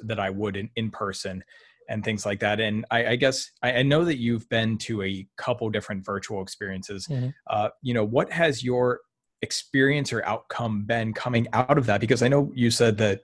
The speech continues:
Speaker 1: Collision was a very successful one
Speaker 2: Mm-hmm.
Speaker 1: for you.
Speaker 2: So I would say,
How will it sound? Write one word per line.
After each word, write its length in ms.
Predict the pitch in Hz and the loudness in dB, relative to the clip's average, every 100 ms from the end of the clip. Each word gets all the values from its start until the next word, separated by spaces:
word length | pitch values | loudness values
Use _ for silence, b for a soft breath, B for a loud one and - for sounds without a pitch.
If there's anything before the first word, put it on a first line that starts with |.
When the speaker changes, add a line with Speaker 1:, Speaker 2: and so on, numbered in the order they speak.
| _ | _
Speaker 1:
Collision 480 | - 131 147 139 123 | 0 4 6 6 6
was 160 | 113 104 | 4 6
a 40 | |
very 220 | 117 107 | 4 4
successful 580 | - 113 - 208 - 85 | 2 0 2 2 2 -2
one 180 | 85 85 | 0 -2
Speaker 2:
Mm-hmm. 80 | 131 | -2
Speaker 1:
for 100 | 87 | -6
you. 180 | 82 - _ _ - | -8 -12 _ _ -12
Speaker 2:
So 400 | - 175 170 - | 0 2 2 -2
I 140 | - 156 | 2 2
would 180 | 185 - | 2 0
say, 400 | 175 175 170 | 2 4 2